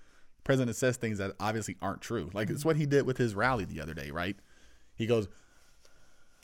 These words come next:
Speaker 1: "I immediately stopped the crowd when they said, 'Send her back.'" Well, that's not true. I saw the video. <laughs> Like, it's just not true, man.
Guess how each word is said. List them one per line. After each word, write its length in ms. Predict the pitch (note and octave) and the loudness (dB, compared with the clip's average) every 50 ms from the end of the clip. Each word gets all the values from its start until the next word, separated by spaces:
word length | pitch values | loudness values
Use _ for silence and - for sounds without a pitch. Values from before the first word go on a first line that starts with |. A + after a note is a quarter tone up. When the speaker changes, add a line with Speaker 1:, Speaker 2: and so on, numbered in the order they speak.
| - - | -10 -4
Speaker 1:
"I 100 | - B2 | -2 0
immediately 480 | A2+ F2+ F2+ G#2 A2 G2+ F#2 - - D2 | 0 0 0 0 0 0 0 -2 -4 -6
stopped 680 | - - - - - F2+ E2+ E2+ - - - - - - - - - - - _ _ _ _ _ _ - | -6 -6 -6 -4 -2 -2 -2 -2 -2 -4 -10 -20 -20 -20 -20 -20 -20 -20 -20 _ _ _ _ _ _ -12
the 80 | D2 D2 | -12 -10
crowd 360 | - - - E2+ D#2+ C#2 A#1+ | -8 -4 -2 -2 -2 -2 -4
when 80 | C#2 D#2 | -6 -6
they 80 | D#2 | -6
said, 280 | - - - C2 A#1 - _ - - - - | -6 -6 -6 -8 -8 -10 _ -20 -20 -20 -14
'Send 280 | - - - F2+ D#2+ - | -8 -4 -4 -2 -2 -4
her 160 | - D2 C2 | -6 -8 -8
back.'" 320 | - D2 C2+ G1+ - - _ - | -6 -6 -8 -8 -8 -14 _ -6
Well, 80 | - B2+ | -2 0
that's 140 | F#3 A3+ - | 0 0 0
not 180 | G#2+ B1+ - - | -2 -4 -4 -6
true. 360 | - - E2 F2 A#2+ D#3 D#3+ - - - _ - - - | -4 -2 0 0 0 0 -2 -6 -14 -20 _ -20 -16 -12
I 40 | - C3+ | -6 0
saw 160 | - A#3 A3+ | 0 2 2
the 80 | A3+ | 2
video. 460 | A#3 C#4+ D4+ E4+ D3 A2+ F2+ C#2+ - - - | 2 4 6 8 8 8 6 4 0 -4 -8
<laughs> 40 | - - - - - - - - - - | -8 -8 -10 -12 -18 -20 -20 -6 0 4
Like, 100 | D#3 E3+ | 6 8
it's 160 | F#3 E3+ - | 8 8 6
just 140 | G3+ G#3+ G3 | 4 4 6
not 200 | F#3+ F#3+ F3+ F3 | 8 6 6 6
true, 300 | - - G#3+ F#4+ E4+ D3 | 6 6 8 10 10 8
man. 400 | A#2+ G#2+ G#2+ B2 D3+ F#3+ G#3+ | 8 6 6 6 4 4 2